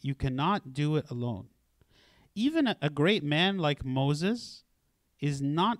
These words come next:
able to perform this work alone. Now, keep in mind also that at this point, there has been no breakdown. There has no, been no burnout. M-, Moses has not complained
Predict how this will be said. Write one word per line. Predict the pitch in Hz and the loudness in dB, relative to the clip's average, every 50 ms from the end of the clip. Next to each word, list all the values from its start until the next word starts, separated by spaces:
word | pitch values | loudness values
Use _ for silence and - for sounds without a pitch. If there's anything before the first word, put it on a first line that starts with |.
| _ - | _ -2
able | 160 170 180 185 190 214 226 226 | 0 2 2 2 2 2 0 0
to | 226 - 160 | 0 -4 -2
perform | 143 143 139 - 165 165 165 165 | -2 -2 -2 0 0 0 0 0
this | 151 143 - | -2 -4 -2
work | 147 151 143 - | 0 -2 0 0
alone. | 139 139 143 143 120 117 | 0 0 0 0 0 -2
Now, | 123 120 135 | -4 -6 -4
keep | - 262 302 233 | -2 -2 -2 0
in | 226 196 | 0 0
mind | 185 170 175 196 214 208 | 0 0 0 0 0 -2
also | 151 156 160 180 190 - - 147 | 0 0 2 2 2 2 2 0
that | 131 127 131 131 - | 2 2 0 -2 -2
at | 143 139 139 | -4 -4 2
this | 143 196 - - - | 4 4 4 4 2
point, | - - 226 240 208 151 - - - - - _ - | 0 2 2 2 2 2 -2 -6 -16 -20 -20 _ -2
there | - 151 | 0 0
has | 156 160 147 | 0 0 2
been | 156 175 185 | 0 0 0
no | 175 165 170 | 2 0 0
breakdown. | 156 131 151 156 160 - - 147 151 156 151 | 2 4 2 2 2 0 -2 -2 0 0 0
There | 143 131 | 0 0
has | 135 135 | 0 -2
no, | 143 147 147 | -2 -4 -2
been | 131 147 151 151 | 0 0 0 2
no | 147 143 135 | 2 0 0
burnout. | 120 120 135 143 151 151 147 151 151 147 - - - - - _ _ - | 2 4 4 4 4 4 2 2 2 0 -2 -6 -18 -20 -20 _ _ -16
M-, | - - - 135 139 | -14 -14 -12 -10 -6
Moses | 147 147 156 170 185 180 175 160 151 | -2 2 4 4 4 4 4 2 2
has | 151 147 147 | 0 0 0
not | 147 160 156 139 | 2 0 0 0
complained | - 151 139 131 135 143 147 151 156 156 156 151 147 | 0 -2 0 2 2 2 4 4 4 2 0 -2 -6